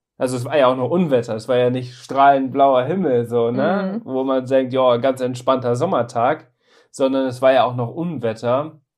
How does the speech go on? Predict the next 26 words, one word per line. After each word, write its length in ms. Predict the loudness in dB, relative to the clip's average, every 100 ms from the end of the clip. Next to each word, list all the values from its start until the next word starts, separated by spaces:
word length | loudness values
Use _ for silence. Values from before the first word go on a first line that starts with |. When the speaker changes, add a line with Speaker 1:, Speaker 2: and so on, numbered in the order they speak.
| _
Speaker 1:
Die 60 | -18
Straße 400 | 0 2 2 2
war 120 | -2
komplett 400 | -2 -6 -4 -4
unter 260 | -8 -10 -6
Wasser, 380 | -6 -4 -6 -4
alles. 500 | -4 -4 -6 -10 _ _ _ _ _ _ _ _
Und 200 | -8 0
da 180 | 0 0
haben 160 | -6 -4
die 100 | -2
dann 160 | -2
zum 200 | -4 -4
Glück 200 | 0 2
auch 200 | 0 -2
Platz 280 | -4 -4 -6
gemacht, 340 | -6 -4 -4
uns 180 | -6 -10
vorbeiziehen 760 | -4 2 2 2 -4 -10 -10 -6
lassen 380 | -6 -8 -8 -10
und 120 | -6
dann 140 | -6
konnten 240 | -4 -6 -4
wir 80 | -2
so 140 | 0
den, 380 | 0 -4 -6